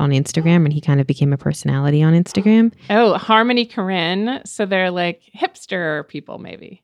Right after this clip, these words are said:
Speaker 1: They're just, like, kind of newer. And then I think that there's a, there are a good number of photographs in their collection. I believe in Jared's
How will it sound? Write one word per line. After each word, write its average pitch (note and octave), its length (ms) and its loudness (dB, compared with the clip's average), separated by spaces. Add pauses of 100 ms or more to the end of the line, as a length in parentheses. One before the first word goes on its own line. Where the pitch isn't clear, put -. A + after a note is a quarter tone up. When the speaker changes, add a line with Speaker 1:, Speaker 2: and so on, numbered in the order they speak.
(120)
Speaker 1:
They're F#4+ 140 2
just, G#4+ 160 2
like, A4 140 0
kind D#4 260 -2
of B3+ 80 -2
newer. A3 560 2 (160)
And B3+ 160 4
then C#4+ 120 4
I D4 100 4
think D4 180 2
that F4 100 2
there's C4+ 260 2
a, G#3 400 2 (640)
there G#3+ 100 6
are G#3+ 40 6
a G#3+ 40 4
good B3 140 2
number A3+ 240 4
of F#3+ 80 2
photographs E3+ 880 -2
in D#3 360 -4
their D3 100 -2
collection. - 640 -10 (380)
I G#3+ 100 2
believe A#3 500 2
in A3 300 2
Jared's G3 500 2